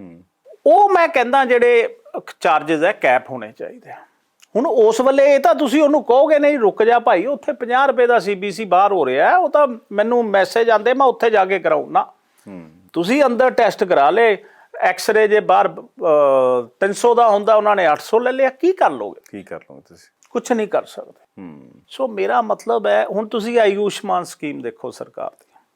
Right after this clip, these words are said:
Speaker 2: ਅੱਜ ਤੱਕ ਜਿੰਨੇ ਬੰਦਿਆਂ ਦਾ ਇਲਾਜ ਹੋਇਆ ਆਯੁਸ਼ਮਾਨ 'ਚ, ਮੈਂ ਸੋਢੀ ਸਾਹਿਬ ਤੁਹਾਨੂੰ ਇੱਕ ਹਾਈਪੋਥੈਟੀਕਲ ਕੁਐਸਚਨ ਪੁੱਛਦਾ, ਤੁਹਾਡਾ ਕੀ, ਉਹਦੀ ਪੰਜ ਲੱਖ ਦੀ ਲਿਮਟ ਹੈ ਇੱਕ ਫੈਮਿਲੀ ਦੀ ਸਾਲ 'ਚ,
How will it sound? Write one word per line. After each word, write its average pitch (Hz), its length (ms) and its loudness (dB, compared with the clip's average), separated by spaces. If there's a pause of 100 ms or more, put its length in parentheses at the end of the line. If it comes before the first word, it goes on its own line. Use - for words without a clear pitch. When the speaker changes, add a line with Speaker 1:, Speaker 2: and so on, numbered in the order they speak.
(1120)
Speaker 2:
ਅੱਜ 240 180 -2
ਤੱਕ - 380 -2 (640)
ਜਿੰਨੇ 226 480 0
ਬੰਦਿਆਂ 196 480 2
ਦਾ 196 140 4
ਇਲਾਜ 165 360 2
ਹੋਇਆ 139 340 2
ਆਯੁਸ਼ਮਾਨ 120 640 -6
'ਚ, - 120 -20
ਮੈਂ 185 160 -2
ਸੋਢੀ 185 280 -6
ਸਾਹਿਬ 190 200 -2
ਤੁਹਾਨੂੰ 160 220 -4
ਇੱਕ 165 160 -8
ਹਾਈਪੋਥੈਟੀਕਲ 147 720 -4
ਕੁਐਸਚਨ 135 420 -10
ਪੁੱਛਦਾ, 117 400 -12 (440)
ਤੁਹਾਡਾ 185 320 2
ਕੀ, 233 300 -10
ਉਹਦੀ 226 180 0
ਪੰਜ 226 300 0
ਲੱਖ 226 220 0
ਦੀ 214 120 -2
ਲਿਮਟ 175 340 -2
ਹੈ 135 60 2
ਇੱਕ 127 140 -4
ਫੈਮਿਲੀ 120 400 -6
ਦੀ 110 120 -16
ਸਾਲ - 260 -10
'ਚ, - 100 -20